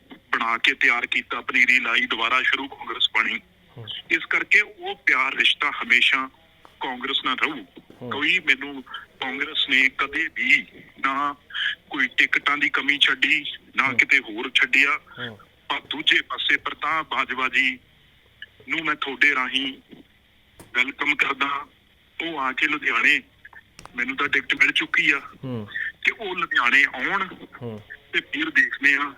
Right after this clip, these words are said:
Speaker 1: ਕਿਹੜਾ ਕਿਹਨੂੰ ਮਾਂਜਦਾ। ਤੇ ਮੈਂ ਉਹ ਤੁਹਾਡੇ ਰਾਹੀਂ ਉਹਨਾਂ ਨੂੰ,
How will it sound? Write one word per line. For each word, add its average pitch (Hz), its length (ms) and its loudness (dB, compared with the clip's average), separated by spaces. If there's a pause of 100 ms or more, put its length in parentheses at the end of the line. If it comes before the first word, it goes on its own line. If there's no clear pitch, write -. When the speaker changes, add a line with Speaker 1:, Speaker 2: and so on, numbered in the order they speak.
(560)
Speaker 1:
ਕਿਹੜਾ 226 240 4
ਕਿਹਨੂੰ 170 320 0
ਮਾਂਜਦਾ। 113 500 -4 (360)
ਤੇ 160 80 2
ਮੈਂ 135 240 0
ਉਹ 143 100 -6
ਤੁਹਾਡੇ 127 320 -2
ਰਾਹੀਂ 123 300 0 (460)
ਉਹਨਾਂ 185 240 -2
ਨੂੰ, 127 180 -8